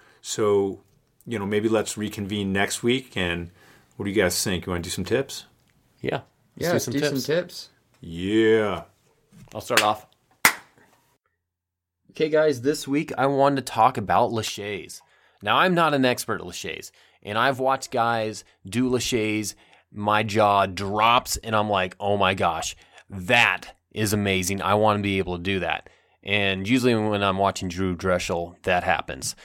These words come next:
Speaker 2: He is an expert. And there's a lot of guys at the, the Apex Movement gym I go to that are s-, super efficient, and, and they're really good at 'em. I recommend watching those guys and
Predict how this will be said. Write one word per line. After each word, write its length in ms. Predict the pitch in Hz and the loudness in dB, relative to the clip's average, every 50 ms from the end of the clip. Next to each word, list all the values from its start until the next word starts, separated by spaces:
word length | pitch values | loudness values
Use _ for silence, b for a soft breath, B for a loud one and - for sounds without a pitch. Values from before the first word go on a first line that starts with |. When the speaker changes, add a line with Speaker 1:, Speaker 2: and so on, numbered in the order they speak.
| B B | B B
Speaker 2:
He 400 | - 101 98 98 101 101 87 98 | -2 0 2 2 2 0 0 0
is 220 | 92 90 87 - - | 0 0 0 -2 -4
an 180 | - 101 90 90 | -6 -6 -4 -4
expert. 460 | 85 - - - - - - - - b b b b b b b | -4 -4 -6 -8 -10 -10 -12 -14 -16 b b b b b b b
And 140 | - 104 98 | -6 -4 -2
there's 140 | 104 101 95 | -2 0 0
a 60 | 104 | 0
lot 200 | 98 104 104 101 | 2 2 2 2
of 60 | 104 | 2
guys 380 | 101 104 101 98 95 95 90 - | 2 4 4 4 4 2 -2 -4
at 280 | - 101 98 101 - - | -2 -2 -4 -4 -2 -6
the, 320 | 113 104 95 95 95 90 b b b b b b b b | -4 -2 -2 -2 -2 -4 b b b b b b b b
the 160 | - - - 123 | -8 -2 2 2
Apex 340 | 127 123 139 131 113 - - | 2 2 2 0 0 2 2
Movement 340 | 123 120 113 117 113 110 101 | 2 2 2 2 0 -2 0
gym 180 | 107 107 101 | 0 0 0
I 60 | 98 | 2
go 200 | 92 98 95 98 | 2 4 2 2
to 440 | 95 - - 104 98 95 95 92 90 B B B B | 2 0 -2 0 0 2 0 0 -2 B B B B
that 180 | 98 104 101 95 | 2 2 4 4
are 60 | 95 | 4
s-, 140 | 92 - - - _ | 0 0 -4 -8 _
super 360 | - - - 127 - 117 120 | -12 0 0 0 2 4 2
efficient, 420 | 104 - - 110 104 - - 98 87 | 0 2 0 0 0 0 -2 -2 -2
and, 240 | 87 90 92 - - | -2 -4 -6 -6 -6
and 160 | 95 95 95 | -6 -2 0
they're 100 | 98 98 | 0 0
really 300 | 92 98 101 95 92 90 | 0 0 0 0 -2 -2
good 160 | 85 95 90 | -2 -2 -2
at 160 | 90 85 85 82 | -2 -4 -6 -8
'em. 140 | 82 82 - _ _ _ _ _ _ - | -10 -16 -18 _ _ _ _ _ _ 0
I 80 | 127 143 | 2 2
recommend 480 | 139 156 143 143 139 127 127 120 113 | 4 2 2 4 4 4 4 4 2
watching 460 | 107 98 107 101 110 - - 139 127 | 0 0 0 0 0 0 0 0 0
those 220 | 110 101 92 85 87 | 2 2 0 -2 -2
guys 420 | - 95 78 62 58 - - - b b b b b b b | -2 -2 -2 -2 -6 -10 -12 -12 b b b b b b b
and 540 | - 110 110 110 110 110 107 107 110 104 - | -4 0 0 2 2 2 2 2 0 -2 -4